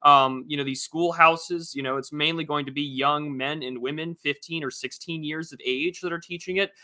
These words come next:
So even less qualified people than what we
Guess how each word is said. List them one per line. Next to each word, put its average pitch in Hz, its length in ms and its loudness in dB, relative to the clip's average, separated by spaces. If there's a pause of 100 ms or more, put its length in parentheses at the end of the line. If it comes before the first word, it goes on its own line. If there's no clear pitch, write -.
(100)
So - 140 2
even 180 300 4
less 180 260 8
qualified 156 680 4
people 139 280 -6
than 131 160 -6
what 139 180 -4
we 139 100 -4